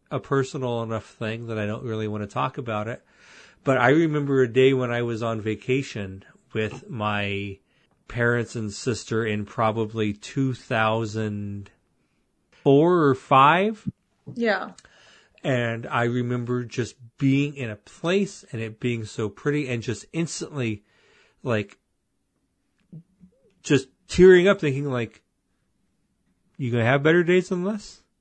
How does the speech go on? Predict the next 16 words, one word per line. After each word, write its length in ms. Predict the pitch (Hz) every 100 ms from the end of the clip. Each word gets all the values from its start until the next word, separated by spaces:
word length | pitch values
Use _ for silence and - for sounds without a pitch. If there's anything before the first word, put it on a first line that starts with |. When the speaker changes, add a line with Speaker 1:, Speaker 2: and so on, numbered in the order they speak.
| _ _ _ _ _ _ _ _ -
Speaker 2:
How 200 | 285 320
could 200 | 381 392
you? 200 | 269 175
Speaker 1:
What's 160 | 160 -
gonna 160 | 170
happen 220 | 170 160
better 220 | 156 175 175
than 160 | 170
this? 360 | 139 98 - _ _ -
And 180 | 156 117 _ _ _ _
great 280 | 135 135 - _ _ _ _ _
spoiler 500 | - - 123 160 107
alert, 340 | 92 95 - _ _ -
I 80 | 110
was 160 | 92
right. 280 | 92 110 120